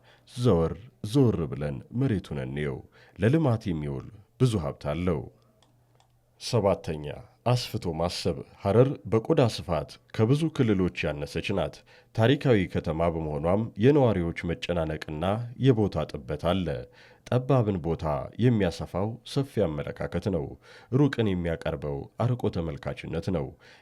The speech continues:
የሐረር የኮሪደር ልማት ሰፊ የሆነው በዚህ እይታ ነው። በዚህ እይታ የተሰሩት የእግረኛ መንገዶች፣ ፓርኮች፣ አምፊቲያትሮች፣ አረንጓዴ ስፍራዎች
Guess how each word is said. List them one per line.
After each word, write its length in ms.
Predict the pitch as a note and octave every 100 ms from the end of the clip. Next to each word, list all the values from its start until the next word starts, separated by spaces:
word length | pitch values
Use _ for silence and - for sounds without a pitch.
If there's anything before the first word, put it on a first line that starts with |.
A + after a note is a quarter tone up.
| -
የሐረር 360 | E2 G2+ A#2+ B2 -
የኮሪደር 600 | G#2 - D3 C3 G2+ D2+
ልማት 340 | D2 C#2 - - -
ሰፊ 300 | - C3 - D3+
የሆነው 440 | B2+ E2+ C#2+ C2+ C2 - _ G#2
በዚህ 320 | B2 F2+ E2
እይታ 340 | C2+ C#2+ E2
ነው። 180 | F#2+ D2+ D2 - _ - _
በዚህ 300 | - E2 F2+
እይታ 240 | A2+ A2 A2+
የተሰሩት 560 | G2+ G2 G2+ F#2 B2 - -
የእግረኛ 560 | A2+ A#2 B2+ F#2+ E2 D2+
መንገዶች፣ 540 | D2 C#2+ C#2+ F2+ F#2+ - - - -
ፓርኮች፣ 520 | A2 F2 - F2 - - -
አምፊቲያትሮች፣ 840 | G2+ A#2+ D3 G#2+ E2 - E2+ G2+ - - - -
አረንጓዴ 520 | G#2+ C3+ A#2 F#2 E2+ D#2+
ስፍራዎች 560 | - D2+ - D2+ F#2+